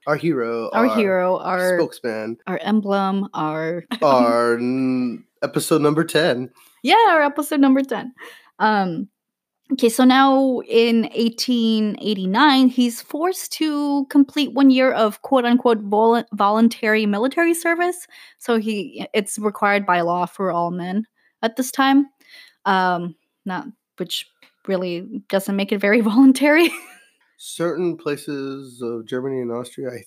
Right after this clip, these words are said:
Speaker 1: think, still are like that.
Speaker 2: Oh, really?
Speaker 1: Yeah, like, if I know, like, say, Austria, if I wanted to go and become a citizen over there, I
Speaker 2: Mm-hmm.
Speaker 1: may have to do a year.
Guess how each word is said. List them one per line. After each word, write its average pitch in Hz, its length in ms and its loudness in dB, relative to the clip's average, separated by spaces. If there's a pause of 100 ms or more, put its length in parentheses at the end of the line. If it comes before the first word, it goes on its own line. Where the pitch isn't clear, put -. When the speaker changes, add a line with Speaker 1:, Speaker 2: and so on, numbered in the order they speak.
Speaker 1:
think, 156 180 -12
still 127 400 -10
are 120 120 -10
like 127 200 -10
that. 117 160 -20 (340)
Speaker 2:
Oh, 220 100 0
really? 214 340 2 (280)
Speaker 1:
Yeah, 123 220 -4
like, 117 260 -6
if 120 140 -10
I 117 140 -4
know, 123 180 -4
like, 117 220 -6
say, 120 200 -8
Austria, 113 460 -8
if 117 100 -10
I 113 60 -4
wanted 117 300 -4
to 127 80 -6
go 127 360 -4 (460)
and 139 100 -6
become 120 220 -4
a 120 40 0
citizen 113 440 -10
over 120 160 -8
there, 123 140 0
I - 20 4
Speaker 2:
Mm-hmm. 113 260 -2
Speaker 1:
may 135 100 -8
have 139 160 -8
to - 100 -20
do 131 120 -6
a 123 40 -8
year. 123 260 -10